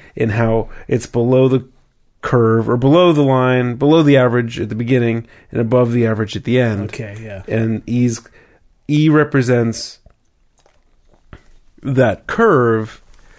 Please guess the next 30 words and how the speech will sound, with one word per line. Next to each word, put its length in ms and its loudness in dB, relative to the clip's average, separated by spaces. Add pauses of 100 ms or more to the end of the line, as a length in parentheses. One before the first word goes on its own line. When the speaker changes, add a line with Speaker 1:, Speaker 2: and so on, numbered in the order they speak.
(180)
Speaker 1:
where 300 0
Speaker 2:
E 140 4
represents 520 2
the 60 -6
Lollipop 440 -4
Guild. 220 -16 (1300)
Speaker 1:
Oh, 140 -4 (340)
makes 200 -2
sense. 380 -8
<laughs> 40 -20 (140)
But 240 2
no, 220 2 (100)
okay, 220 2
so 260 2
I, 120 2
Speaker 2:
Yeah. 240 0
Speaker 1:
I 40 4
get 380 2
it, 180 0
right? 320 -4 (260)
Beca-, 220 -4 (140)
but, 240 0 (160)
but 340 2
in 220 4
this, 280 0 (280)
for 180 -6
E 160 -2
to 80 2
make 200 2
sense, 260 -4